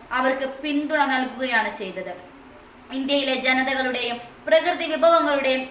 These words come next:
കമ്പോളങ്ങളുടെയും മേൽ ആധിപത്യം നേടാൻ വേണ്ടി വിദേശീയർ തമ്മിൽ നടത്തിയ കടുത്ത പോരാട്ടങ്ങൾ ഒടുവിൽ ബ്രിട്ടീഷുകാരുടെ വിജയത്തിൽ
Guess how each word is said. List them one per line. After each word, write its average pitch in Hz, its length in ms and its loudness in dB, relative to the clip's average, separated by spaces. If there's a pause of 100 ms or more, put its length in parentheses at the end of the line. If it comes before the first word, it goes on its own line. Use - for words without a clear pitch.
കമ്പോളങ്ങളുടെയും 269 880 2
മേൽ 226 220 -4 (280)
ആധിപത്യം 320 640 2
നേടാൻ 294 380 4
വേണ്ടി 262 360 -4
വിദേശീയർ 269 560 -4
തമ്മിൽ 240 420 -4
നടത്തിയ 233 400 0 (160)
കടുത്ത 262 300 0
പോരാട്ടങ്ങൾ 226 680 2 (280)
ഒടുവിൽ 254 360 -2
ബ്രിട്ടീഷുകാരുടെ 262 800 -2
വിജയത്തിൽ 240 600 -6